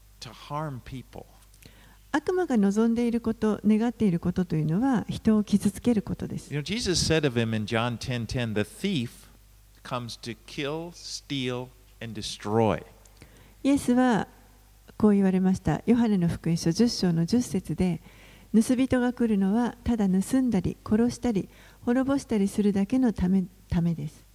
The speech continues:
Speaker 1: If he had his way, he would dis-,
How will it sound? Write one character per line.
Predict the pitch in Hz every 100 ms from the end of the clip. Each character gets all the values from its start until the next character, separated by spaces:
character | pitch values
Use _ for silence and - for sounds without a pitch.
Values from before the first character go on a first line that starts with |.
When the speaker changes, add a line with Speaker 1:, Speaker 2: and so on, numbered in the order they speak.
| -
Speaker 1:
If | 151
he | - 294
had | 254 247
his | 208 180 127
way, | 139 175 226 277 - - - - - - -
he | 196
would | 208 196
dis-, | 165 165 -